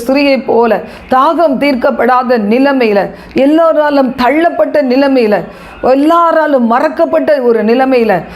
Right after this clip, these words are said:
இன்று உலகத்திலே சலிப்போடு வாழ்ந்து கொண்டிருக்கிற பிள்ளைகள் இந்த சத்தத்தை கேட்டு உன் பக்கம்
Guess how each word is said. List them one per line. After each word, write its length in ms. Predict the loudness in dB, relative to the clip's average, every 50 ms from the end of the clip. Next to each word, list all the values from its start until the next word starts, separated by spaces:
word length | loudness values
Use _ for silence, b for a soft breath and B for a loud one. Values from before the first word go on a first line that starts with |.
| B B B
இன்று 420 | 0 0 2 2 2 2 2 2
உலகத்திலே 580 | 2 2 2 0 0 -2 -4 -2 0 0 0 0 -2 -4 -2
சலிப்போடு 580 | -2 0 0 0 -2 -2 0 0 0 0 0 0
வாழ்ந்து 340 | 0 0 0 0 0 -2 0
கொண்டிருக்கிற 500 | 0 0 0 2 0 0 -2 -2 -2 -4
பிள்ளைகள் 420 | -2 -2 0 0 0 0 -2 -4 -6 B B B B B
இந்த 160 | -2 0 0
சத்தத்தை 680 | 0 0 -2 -2 -2 0 -2 -2 -2 0 0 -2 0 0
கேட்டு 320 | 0 0 0 0 0 0
உன் 120 | 0 0 0
பக்கம் 460 | 0 -2 -2 0 -2 -2 -2 -2 -4